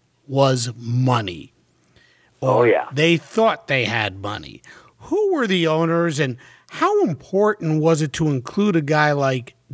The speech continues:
Speaker 1: Dan Topping, who the A A F C brought in to own the New York Yankees? And that's the New York Yankees of the A A F C,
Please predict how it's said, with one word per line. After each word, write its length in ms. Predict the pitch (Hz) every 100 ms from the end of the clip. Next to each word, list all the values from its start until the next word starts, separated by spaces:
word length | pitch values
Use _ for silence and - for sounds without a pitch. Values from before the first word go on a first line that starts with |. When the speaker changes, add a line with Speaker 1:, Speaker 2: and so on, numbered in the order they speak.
| 123
Speaker 1:
Dan 440 | 151 165 208 202
Topping, 760 | 151 - 165 208 - 104 104 120 - - _
who 180 | - 165
the 260 | 156 139 - - _ _ -
A 240 | 240 269 -
A 280 | 214 208 208
F 240 | 185 180
C 440 | - - 214 185 165
brought 300 | 147 180 170
in 160 | 170 165
to 140 | 170
own 420 | 175 165 160 156 151 _ -
the 200 | 139 147
New 220 | 143 160
York 520 | 196 196 190 185 -
Yankees? 840 | 151 151 202 240 175 120 95 71 - _ _
And 180 | 127 160
that's 220 | 208 -
the 100 | 160
New 100 | 170
York 360 | 190 190 165 175
Yankees 440 | 175 170 175 156
of 140 | 165
the 220 | 151 151 -
A 280 | 175 202 226 -
A 260 | 143 120 -
F 220 | 131 113
C, 460 | - 120 110 147